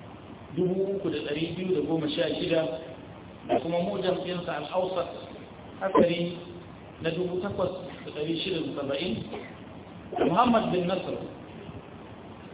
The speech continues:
ah, bin Al-Hajjaj Al-Marwazi, cikin littafin sa mai suna Muktasar Qiyamul Layl wa Qiyam Ramadan wa Kitabul Witr, haka sunan littafin, aka dubi shafi na ɗari da ishirin da hudu,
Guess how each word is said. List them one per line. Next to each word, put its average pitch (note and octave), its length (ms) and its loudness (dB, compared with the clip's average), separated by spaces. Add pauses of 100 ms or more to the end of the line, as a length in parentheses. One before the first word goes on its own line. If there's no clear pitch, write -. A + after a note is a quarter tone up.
ah, C#3+ 640 6 (240)
bin G3+ 140 0
Al-Hajjaj D#3 720 4
Al-Marwazi, D#3 720 6
cikin F3 280 -2
littafin F3+ 520 4
sa D#3 80 0
mai C#3 240 0
suna E3+ 240 2
Muktasar D#3 480 -2
Qiyamul D#3 400 0
Layl F#3+ 400 2 (480)
wa C3 80 -8
Qiyam D#3+ 240 4
Ramadan D#3+ 640 8
wa - 160 -2
Kitabul D3+ 400 2
Witr, G3 240 0 (160)
haka E3 160 -4
sunan D3+ 240 -2
littafin, G3 480 2 (840)
aka F3 200 2
dubi D3 280 0
shafi E3+ 280 4
na E3 80 0
ɗari D#3 220 -2
da D#3 60 -2
ishirin D#3 380 0
da D3+ 140 2 (520)
hudu, G#3+ 440 0